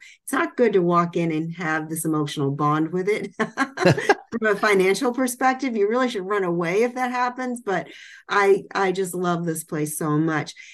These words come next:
And so the book features these two houses and it, the story just kind of bridges them. And then I think you, the second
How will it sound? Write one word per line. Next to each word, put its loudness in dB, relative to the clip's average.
And 0
so 4
the 2
book -2
features -2
these 0
two -2
houses -2
and 0
it, -12
the 0
story 2
just -6
kind -2
of -6
bridges -2
them. -10
And 2
then 4
I 4
think 0
you, 0
the -2
second -4